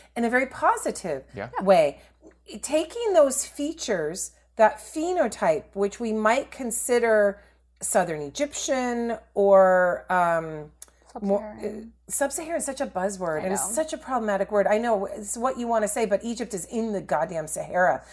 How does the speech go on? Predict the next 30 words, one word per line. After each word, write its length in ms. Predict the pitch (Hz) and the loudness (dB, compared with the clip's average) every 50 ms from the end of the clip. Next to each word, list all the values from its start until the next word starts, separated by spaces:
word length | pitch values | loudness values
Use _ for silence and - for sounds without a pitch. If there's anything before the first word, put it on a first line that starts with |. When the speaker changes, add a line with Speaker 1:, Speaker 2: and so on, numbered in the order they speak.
| - - | -20 -12
Speaker 1:
So 160 | - - 214 185 | 0 6 8 8
I 80 | 190 | 8
don't, 240 | 202 214 202 202 208 208 | 8 8 6 4 2 0
you 60 | 202 | 2
know, 200 | 202 196 208 220 | 4 6 6 6
what 220 | 226 202 208 214 226 | 8 8 8 8 8
is 140 | 233 214 - | 6 4 4
Sub-Saharan 500 | 214 185 190 - 214 202 196 170 165 165 | 2 2 2 0 -4 -4 -2 -2 -2 -2
when, 100 | 160 160 - - 190 180 | -4 -6 -6 -8 -2 0
when 220 | 190 180 175 165 | 0 0 2 4
what's 240 | 170 180 208 208 202 | 4 6 6 6 6
right 180 | 208 196 196 208 214 | 8 8 8 8 6
Speaker 3:
Southern, 60 | 220 | 4
Speaker 1:
there 440 | 214 208 220 220 208 180 170 165 - - | 4 8 10 10 10 10 8 4 0 -6
Speaker 3:
yeah. 160 | - 196 180 - | -6 -6 -4 -2
Speaker 1:
to 80 | - 233 | 2 2
the 120 | 208 196 | 4 6
west 300 | 196 220 226 - - 220 | 6 6 6 4 2 0
of 100 | 196 190 | 0 0
Egypt 340 | 262 262 202 202 185 - - | 0 -2 -2 -4 -6 -2 0
is 260 | 262 262 262 247 233 | 2 4 4 4 2
the 120 | 214 208 185 | 2 0 0
Sahara? 460 | - 202 170 - - 226 247 240 196 | 0 -2 -2 -2 2 6 10 12 12
Speaker 3:
Well, 100 | 254 233 | 12 10
and, 100 | 226 240 | 8 4
like, 200 | 226 220 214 208 - _ | 0 0 -2 -4 -10 _
Speaker 1:
But 340 | - 214 196 185 175 - - - | 6 6 8 8 6 4 0 -6
Speaker 3:
if 140 | - - - | -8 -6 -4
we 80 | 247 233 | -2 -2
wanna, 300 | 220 214 214 208 190 | 0 0 -2 -4 -6